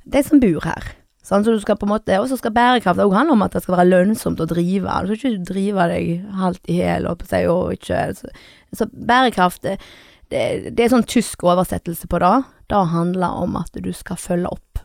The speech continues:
Du skal ikke bruke mer enn det du kan få tilbake som vokser opp igjen. Og det der å følge opp, da er jo akkurat det bærekraftig reisemål handler om. Det handler om å følge opp ulike, det er mange indikasjon-, eh, sånne der, eh, åh,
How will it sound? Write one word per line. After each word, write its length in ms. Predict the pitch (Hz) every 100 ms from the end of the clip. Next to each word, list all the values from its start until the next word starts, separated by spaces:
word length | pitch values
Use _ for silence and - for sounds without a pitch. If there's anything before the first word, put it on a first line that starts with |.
| -
Du 80 |
skal 140 | - 233
ikke 180 | 196 175
bruke 640 | 196 196 214 - - 170
mer 380 | 170 175 220 285 277
enn 140 | 196
det 80 | 185 175
du 80 | 170
kan 220 | - 165
få 180 | - 165
tilbake 640 | - 175 180 175 185 -
som 160 | - 170
vokser 280 | 175 - -
opp 160 | - -
igjen. 240 | - - - - _ - _ -
Og 100 | 214
det 120 | 247
der 100 | 208
å 80 | 180
følge 320 | - 190 185
opp, 320 | 233 311 - -
da 160 | 226
er 140 | 175 175
jo 80 | -
akkurat 320 | - 170 170
det 60 | 160
bærekraftig 400 | 165 - - -
reisemål 400 | 131 - - -
handler 260 | 156 -
om. 140 | - -
Det 100 | 180
handler 320 | 185 190 180 180
om 80 |
å 80 | 170
følge 240 | - 175 170
opp 260 | - 277 - - - - -
ulike, 800 | 208 208 208 165 - 175 160 160 - _ _ _ _ - -
det 60 | 202
er 20 |
mange 160 | 214
indikasjon-, 480 | 220 196 190 - 247 -
eh, 80 | 185
sånne 200 | 202 185
der, 140 | 180 180
eh, 280 | - - - -
åh, 80 | 175